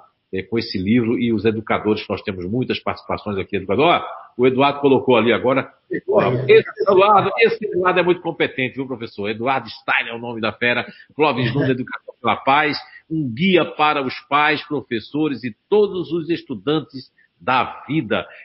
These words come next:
Speaker 1: E agora, falando desse livro, falando que o professor, que é o nosso convidado especial, ele possa terminar com essas frases e que a gente possa colocar todas no nosso coração. Professor, de antemão, um grande beijo no seu coração, muito obrigado, né? E receba aí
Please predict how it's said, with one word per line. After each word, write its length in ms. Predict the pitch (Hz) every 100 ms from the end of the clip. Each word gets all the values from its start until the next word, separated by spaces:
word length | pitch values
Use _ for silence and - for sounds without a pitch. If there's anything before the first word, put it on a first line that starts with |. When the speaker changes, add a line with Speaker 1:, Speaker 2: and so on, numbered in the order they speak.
| -
Speaker 1:
E 100 | 196
agora, 420 | 233 - 160 190 - - _
falando 340 | - 131 151 139
desse 300 | 135 131 117
livro, 300 | 120 147 131
falando 560 | - 120 127 131 117 - _ _ _ -
que 100 | 131
o 80 | 113
professor, 560 | 156 - 120 - 135
que 80 | 131
é 40 | 127
o 40 |
nosso 260 | 123 120 -
convidado 500 | 127 110 101 127 -
especial, 520 | - 113 - 107 117 - - -
ele 160 | 123
possa 380 | 113 117 110 113
terminar 400 | 113 107 110 101
com 80 | 107
essas 200 | 101 95
frases 360 | - 101 101 - _ -
e 60 |
que 140 | 104 120
a 60 |
gente 220 | 107 110 -
possa 240 | 113 101
colocar 460 | 110 98 - 101 - - _ -
todas 360 | 123 117 110
no 120 | 110 107
nosso 200 | 104 -
coração. 320 | 113 - 120
Professor, 420 | 120 117 107 131
de 80 | 110
antemão, 400 | 120 120 123 110 - _ 123
um 100 | 113
grande 340 | 135 156 151
beijo 260 | 127 143 127
no 60 |
seu 100 | 131 127
coração, 600 | 127 113 - 135 151 147 _ _
muito 280 | 131 165 175
obrigado, 640 | 160 135 131 151 156 165 -
né? 280 | 131 156 156
E 200 | 139 147
receba 440 | 139 143 - 160 143
aí 260 | 151 160